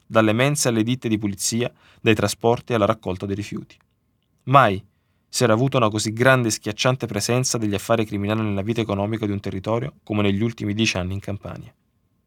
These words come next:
I clan di camorra non hanno bisogno dei politici come i gruppi mafiosi siciliani. Sono i politici che hanno necessità estrema del sistema.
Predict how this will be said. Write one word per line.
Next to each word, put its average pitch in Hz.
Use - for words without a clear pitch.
I 131
clan 165
di 156
camorra 131
non 123
hanno 135
bisogno 127
dei 101
politici 101
come 113
i 107
gruppi 110
mafiosi 107
siciliani. 101
Sono 135
i -
politici 131
che 110
hanno 107
necessità 110
estrema 101
del 98
sistema. 101